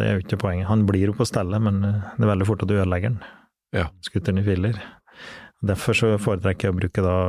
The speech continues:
Speaker 1: kuler som ikke ekspanderer, og som da er butte da. Og et, et greit valg er da for eksempel Norma sin, eh, heter den da? Ja, kommer jeg ikke på heller. De har en, eh, Lapa har en som heter Trainer, og så Norma har en som heter Jaktmatch,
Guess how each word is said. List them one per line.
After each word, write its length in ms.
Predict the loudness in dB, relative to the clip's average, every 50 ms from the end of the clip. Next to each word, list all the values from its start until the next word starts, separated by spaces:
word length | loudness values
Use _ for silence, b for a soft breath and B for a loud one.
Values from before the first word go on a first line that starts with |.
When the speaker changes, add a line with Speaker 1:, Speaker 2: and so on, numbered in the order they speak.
| -2 0
Speaker 1:
kuler 180 | 0 0 0 0 0
som 80 | -2 -2 0
ikke 260 | -2 -2 -2 _ -2 -4
ekspanderer, 420 | -2 -2 0 0 0 2 0 -2 -4 -6
og 80 | -8 -4
som 160 | -2 -2 0
da 80 | 0 0 0
er 100 | 0 0
butte 340 | -2 -2 -4 _ -8 -8 -8 -8
da. 60 | -10 B B B B B B B B B B B B B B B
Og 80 | 0 0
et, 160 | 2 2 0 0 0 0
et 240 | 0 0 0 0 0
greit 240 | 0 -2 0 0 0
valg 180 | 0 0 2 2
er 80 | 2 2
da 140 | 2 0 0
for 140 | 0 -2 -2
eksempel 260 | 0 0 0 0 0
Norma 460 | 0 0 -2 -2 -4 -4 -4 -4 -4 -6
sin, 400 | -4 -4 -4 -4 -2 -4 -4 -4 -4
eh, 500 | -6 -6 -6 -6 -6 -6 -8 -8 -10 -10 -12 -12 -10 -10
heter 240 | -8 -6 -4 -4 -4
den 100 | -4 -6
da? 60 | -8 -8 -12 _ _ _ _ _ _ _ _ _ _ _ _ _ _ _ _ _ _ _ _ _ _ _ _ _ _ _ _ _ _ _ _ _ _ _ _ _ _ _ _ _ _ _ _ _ _ _ -6
Ja, 80 | -6 -6 -6
kommer 200 | -4 -2 -2 -2 -2
jeg 80 | -4
ikke 100 | -4 -2 -2
på 60 | 0 0
heller. 220 | 0 -2 -2 -4 -6 B B B B B _ _ -2
De 80 | 0 2
har 160 | 2 2 2
en, 140 | 2 2 0 0 2 2
eh, 500 | 2 4 4 2 2 2 2 0 2 2
Lapa 280 | 2 2 0 0 0 0
har 40 | 0 0
en 20 | 0
som 100 | 0 0
heter 140 | 0 0 0
Trainer, 420 | -2 -2 0 0 0 0 0 0
og 80 | 0 -2
så 220 | -2 -2 0 0 0 0
Norma 320 | 0 0 0 -2 -2 -2 -2
har 100 | 0 0
en 160 | -2 -2 -4
som 180 | -6 -6 -4 -2
heter 120 | 0 0
Jaktmatch, 600 | 0 -2 -2 -2 -2 -2 0 -2 -4 -6 -6 -8